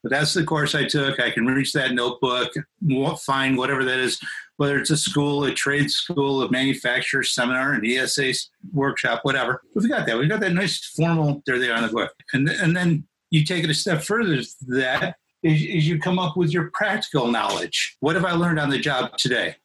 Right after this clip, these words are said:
Right? That cheat sheet you figured out, right? Now you know in your building, if you need to d-, have a, a rain effect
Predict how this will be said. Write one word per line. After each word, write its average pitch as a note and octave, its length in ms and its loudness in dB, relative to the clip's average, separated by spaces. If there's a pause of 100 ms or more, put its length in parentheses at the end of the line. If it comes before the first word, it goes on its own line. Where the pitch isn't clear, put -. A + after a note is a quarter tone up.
(260)
Right? C#3 360 0
That C3 240 0 (120)
cheat F3+ 280 2
sheet D#3+ 260 0
you D3+ 100 4
figured C3+ 360 0
out, G2+ 320 -2 (160)
right? B2 320 0
Now D#3 160 2
you E3+ 180 2
know E3 200 0
in D#3+ 100 2
your D3+ 100 2
building, D3+ 360 2
if A#2 180 -2
you A2+ 180 0
need D#3 220 2
to D#3 80 2
d-, D3 200 -2
have C#3 220 -2
a, C#3+ 120 0
a D3 140 0
rain C#3+ 220 2
effect D3+ 400 -2